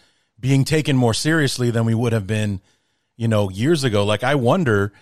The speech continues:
if, you know, being, I mean, like, I don't have a huge following or anything, but I wonder if being long tenured and,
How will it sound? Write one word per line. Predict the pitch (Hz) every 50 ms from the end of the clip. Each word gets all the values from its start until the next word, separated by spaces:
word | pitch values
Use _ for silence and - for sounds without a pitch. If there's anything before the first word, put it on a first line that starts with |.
| _ _ _ _ _
if, | 127 113 107 - - - -
you | - 123
know, | 113 110 107 101
being, | 95 123 127 127 127 120 123
I | 120 123
mean, | 127 123
like, | 117 123 113
I | 117 139
don't | 147 139 131
have | 98 95 127 127 127 117 107
a | 107
huge | - - 135 123 110
following | - - 131 139 160 165 147 117 107 101 98 95 - _ - - _ _ _
or | - 107 107 104 104
anything, | 104 104 98 - 117 113
but | 110 117
I | 113 117
wonder | 113 110 127 139 143 135 127 120 120 - -
if | 135 113 -
being | 107 120 127 127 123 120 117 120
long | 117 113 113 113 113 110
tenured | 104 - - 135 135 131 120 120 120 120 117 113
and, | 113 110 107 107